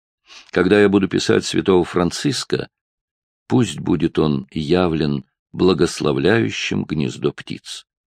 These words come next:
Это вызовет во мне одно старое воспоминание.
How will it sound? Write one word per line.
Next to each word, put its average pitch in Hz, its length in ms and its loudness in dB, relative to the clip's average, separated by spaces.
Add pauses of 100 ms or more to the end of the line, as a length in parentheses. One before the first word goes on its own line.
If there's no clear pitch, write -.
(560)
Это 92 220 2
вызовет 85 460 2
во 80 100 0
мне 85 400 2
одно 80 340 -4
старое 82 460 -2
воспоминание. 78 840 -4